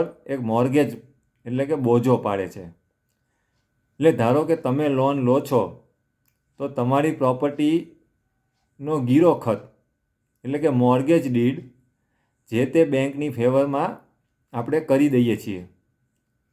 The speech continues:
એટલે આપણી મિલકત ઉપર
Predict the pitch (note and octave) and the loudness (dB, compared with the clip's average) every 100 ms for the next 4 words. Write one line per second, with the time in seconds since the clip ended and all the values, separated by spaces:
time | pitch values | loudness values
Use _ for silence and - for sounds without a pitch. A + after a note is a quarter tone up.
0 | _ B2 D3+ D#3+ G#2 - - _ _ _ | _ -6 2 2 2 -4 -20 _ _ _
1 | _ A2+ A#2+ F3 F3 C#3+ C#3 C3 A#2+ G#2+ | _ -10 -8 -4 -2 -2 0 0 -2 -2
2 | C3+ | -2